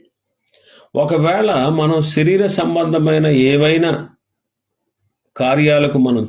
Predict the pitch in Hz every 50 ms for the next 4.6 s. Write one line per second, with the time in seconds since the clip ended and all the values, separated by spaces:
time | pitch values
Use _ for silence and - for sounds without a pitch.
0 | - - 123 123 123 - 131 120 - - - 117 95 87 90 90 - - _ _
1 | _ _ _ _ _ _ _ _ _ _ _ _ 605 _ _ _ _ _ _ -
2 | - _ _ _ _ _ - - _ _ _ _ _ - 110 117 127 135 123 117
3 | 110 110 - - - - - _ _ - 110 101 - 131 123 127 143 147 139 143
4 | 143 - 131 117 - - 92 78 78 76 - -